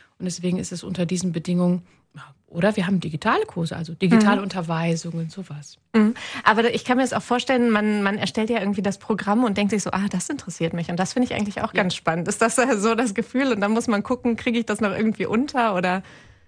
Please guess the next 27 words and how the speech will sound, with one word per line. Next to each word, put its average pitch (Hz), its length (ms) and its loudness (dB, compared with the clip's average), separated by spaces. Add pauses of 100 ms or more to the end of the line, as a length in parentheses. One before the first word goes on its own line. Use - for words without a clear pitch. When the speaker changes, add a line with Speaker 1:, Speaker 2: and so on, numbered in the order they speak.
(160)
Speaker 1:
Ja, 190 220 0
je 180 180 0
nachdem, 175 400 0
wie 175 80 0
das 165 160 -2
Arbeitspensum 196 720 0
ist, 180 140 -4
klappt 180 260 -6
das 170 100 -6
besser 180 380 -2
oder 160 160 -6
schlechter, 175 400 -4
das 185 160 -2
ist 175 120 -8
völlig 160 280 -12
klar. 190 420 -2
Aber 185 720 -2
eigentlich 269 500 -2
ist 254 120 -6
es 247 120 -6
Tradition, 214 800 -2
auch - 240 -4 (180)
bei 170 120 -8
der 165 80 -4
Leiterin 160 440 -6
vor 190 360 2
mir, 247 340 4